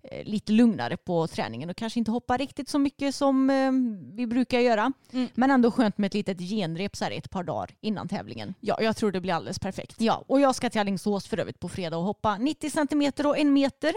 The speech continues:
Speaker 1: Känns som en skön start på året. Jag brukar ju sällan hoppa två klasser, men jag kände nu att eh, nu när jag har hoppat så lite kan det vara ganska skönt att hoppa en liten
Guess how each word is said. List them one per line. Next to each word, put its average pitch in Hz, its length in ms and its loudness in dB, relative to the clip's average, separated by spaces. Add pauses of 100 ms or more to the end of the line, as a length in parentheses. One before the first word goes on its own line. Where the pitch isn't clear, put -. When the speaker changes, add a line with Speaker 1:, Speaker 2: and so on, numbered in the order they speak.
(400)
Speaker 1:
Känns 262 240 0
som 247 100 4
en 247 180 2
skön 240 360 2
start 220 440 2
på 220 300 0
året. 202 400 0
Jag 214 260 2
brukar 220 260 0
ju 208 40 2
sällan 196 420 -4
hoppa 240 300 0
två 156 240 -4
klasser, 190 320 -8
men 190 120 -2
jag 185 220 -4
kände 190 240 -4
nu 165 120 -2
att - 180 -6 (560)
eh, 170 300 -6
nu 220 380 6
när 202 180 2
jag 185 220 2
har 202 140 2
hoppat 226 460 -4
så 208 120 -4
lite 185 380 -8
kan 208 160 -2
det 190 60 -2
vara 185 120 -2
ganska 180 260 -8
skönt 185 280 -4
att - 40 -8
hoppa 240 440 0
en 220 280 4
liten 190 280 2